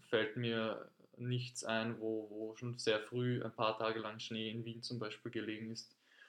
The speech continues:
Und ja, und erst ab Dezember ist es normalerweise konstant kalt genug, dass es wirklich,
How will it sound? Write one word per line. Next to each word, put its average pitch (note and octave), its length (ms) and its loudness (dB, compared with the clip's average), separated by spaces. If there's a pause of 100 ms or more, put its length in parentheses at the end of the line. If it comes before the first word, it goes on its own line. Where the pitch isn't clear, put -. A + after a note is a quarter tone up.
(680)
Und B2+ 460 2 (540)
ja, C#3 240 12
und A#2 260 2
erst B2 280 8
ab C3 100 0
Dezember B2 720 8
ist B2+ 160 2
es B2+ 120 4
normalerweise A2+ 920 6 (440)
konstant A2+ 760 2
kalt G#2+ 400 2
genug, B2 400 0
dass A#2 200 0
es - 140 0
wirklich, A#2+ 560 0